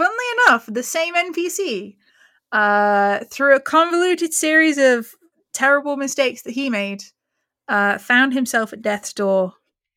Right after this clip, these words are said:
Uh, and one of the, uh, player characters was summoned back to help with this resurrection ritual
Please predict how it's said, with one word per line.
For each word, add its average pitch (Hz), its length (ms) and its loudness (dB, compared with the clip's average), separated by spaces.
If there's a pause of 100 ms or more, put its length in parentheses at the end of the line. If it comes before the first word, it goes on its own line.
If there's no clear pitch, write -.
(560)
Uh, 190 540 0
and 196 720 0 (140)
one 220 420 2
of 233 140 0
the, 214 260 -4
uh, 208 380 -2
player 214 260 -2
characters 202 440 -6
was 208 140 -8
summoned 202 320 -6
back 196 320 -2
to 208 100 -8
help - 320 -8
with 202 120 -8
this 202 240 -12
resurrection 214 460 -10
ritual 233 440 -12